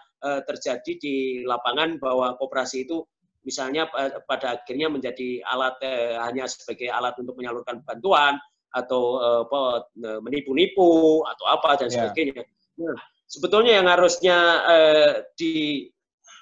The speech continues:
Speaker 1: dibangun sekarang adalah bagaimana membangun satu konsep bisnis yang itu memang inisiatifnya itu dikembangkan oleh warga dan itu menggunakan, eh, apa yang saya sebut, eh, instrumental, eh, apa, eh,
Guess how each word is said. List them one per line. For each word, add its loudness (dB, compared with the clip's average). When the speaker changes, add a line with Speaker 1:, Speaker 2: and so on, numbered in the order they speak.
Speaker 1:
dibangun 2
sekarang -2
adalah -2
bagaimana -4
membangun -4
satu -6
konsep -12
bisnis -14
yang -10
itu -14
memang -10
inisiatifnya -4
itu -8
dikembangkan -6
oleh -4
warga -4
dan -8
itu -12
menggunakan, -8
eh, -12
apa -8
yang -8
saya -10
sebut, -10
eh, -8
instrumental, -4
eh, -6
apa, -12
eh, -12